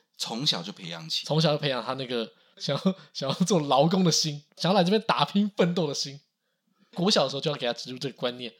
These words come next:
Speaker 1: 嗯。
Speaker 2: 阶级就这么不平等。
Speaker 1: 嗯。
Speaker 2: 嘿，劳方跟资方要分清楚。
Speaker 1: 嗯。
Speaker 2: 对，小朋友
Speaker 1: 难怪。
Speaker 2: 学会了吗？
Speaker 1: 哦。
Speaker 2: 为什么要开那么多这种体验营？对不对？
Speaker 1: 那，那，
Speaker 2: 都是资方搞的鬼。
Speaker 1: 那个，那，那，那如果如你这样子讲的话，童军夏令营那些又怎么解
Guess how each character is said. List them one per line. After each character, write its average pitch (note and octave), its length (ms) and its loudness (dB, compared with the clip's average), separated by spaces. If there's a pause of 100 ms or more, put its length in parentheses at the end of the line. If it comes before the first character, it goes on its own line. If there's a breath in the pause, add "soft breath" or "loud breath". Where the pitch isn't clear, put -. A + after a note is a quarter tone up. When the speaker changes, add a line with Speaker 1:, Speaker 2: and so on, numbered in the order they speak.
(140 soft breath)
Speaker 1:
嗯。 F#2+ 340 -8
Speaker 2:
阶 G3+ 240 4
级 D3 160 0
就 D3+ 100 2
这 D3 100 -2
么 C3+ 80 -4
不 C#3+ 140 -4
平 A#2 240 -10
等。 G#2 160 0 (240)
Speaker 1:
嗯。 A#2 140 -6
Speaker 2:
嘿， A#2 120 -2 (320)
劳 C#3+ 220 4
方 F3+ 160 4
跟 F3+ 180 6
资 E3 160 -4
方 D#3+ 140 4
要 D3+ 80 2
分 C#3+ 180 -6
清 C3 200 -8
楚。 A2+ 220 -6
Speaker 1:
嗯。 G#3 220 -2
Speaker 2:
对， - 160 0 (440)
小 B2 160 0
朋 D#3 120 0
友 D#3+ 160 0
Speaker 1:
难 F#2+ 120 -10
怪。 C3+ 140 -2
Speaker 2:
学 B2+ 40 2
会 C3+ 140 0
了 A#2+ 100 -4
吗？ A2+ 220 -6
Speaker 1:
哦。 B2+ 420 -6
Speaker 2:
为 F3 80 2
什 E3 60 -2
么 D3+ 80 0
要 D3 40 -4
开 D3+ 140 0
那 D#3+ 60 0
么 D3 100 -4
多 C#3+ 160 -2
这 C#3+ 100 -2
种 A#2 200 -2 (440)
体 G#2+ 200 -10
验 C3 260 -4
营？ G#2 340 -8 (260)
对 A#2 80 -10
不 A2+ 80 -12
对？ A#2+ 260 -2 (380)
Speaker 1:
那， F3+ 120 -6
那， - 20 -6
Speaker 2:
都 G3+ 100 2
是 F#3 180 0
资 G#3 140 0
方 G#3+ 220 2
搞 D3 120 2
的 F3 160 0
鬼。 C#3 140 -4
Speaker 1:
那 G#3 140 2
个， - 20 -2
那， G#3+ 80 0
那， G3+ 60 2
那 E3+ 60 -4
如 D#3+ 100 -6
果 D#3 120 -2
如 C3 240 -4
你 C3 140 -2
这 C3 100 -4
样 C#3 140 -4
子 A2+ 100 -14
讲 F2+ 180 -6
的 F#2 80 -10
话， A#2 100 -6
童 A2+ 180 -14
军 B2+ 180 -12
夏 A#2+ 180 0
令 G#2+ 180 -12
营 F#2 100 -10
那 F#2+ 140 -10
些 G2 140 -8
又 G2+ 140 -10
怎 F2 120 -14
么 E2 100 -14
解 - 120 -12